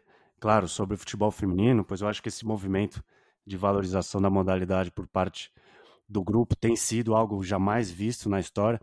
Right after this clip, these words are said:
E eu digo não somente do apoio em si, né, mas também como ele tem sido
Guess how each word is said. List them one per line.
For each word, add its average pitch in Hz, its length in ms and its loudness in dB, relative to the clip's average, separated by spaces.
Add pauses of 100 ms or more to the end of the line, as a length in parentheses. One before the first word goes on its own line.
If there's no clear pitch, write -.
(260)
E - 40 0
eu 139 60 2
digo 151 220 -2
não 151 120 4
somente 143 460 -2
do 147 140 4
apoio 135 380 4
em 107 60 4
si, 107 260 -2
né, 101 140 2
mas 107 200 0
também 117 240 4
como 120 180 -2
ele 113 80 -4
tem 107 160 0
sido 117 400 -4